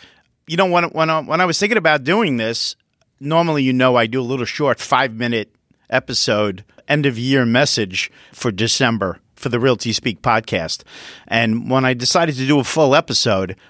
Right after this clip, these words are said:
I had no idea, like, what an amazing episode it would be and how appropriate it would be and what kind of message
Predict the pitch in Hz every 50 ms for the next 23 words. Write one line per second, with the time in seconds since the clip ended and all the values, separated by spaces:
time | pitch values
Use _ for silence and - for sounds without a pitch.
0 | _ - 131 143 139 117 117 135 143 139 127 113 107 120 120 104 90 92 - _
1 | _ _ _ _ _ - - 113 110 104 - 113 120 113 113 107 110 107 107 107
2 | 107 101 107 104 104 104 - 98 - - 117 101 98 95 101 101 95 95 113 107
3 | 104 101 101 101 131 139 127 123 123 - 110 - - - - 196 202 196 202 -
4 | 123 110 98 90 90 - _ _ _ _ _ _ _ _ 127 131 127 113 117 117
5 | 104 87 87 117 110 98 85 80 80 - _ _ _ _ _ - 117 117 127 131
6 | - - 180 135 117 110 110 117 131 151 180 196 - - 104 92 85 92 - -
7 | -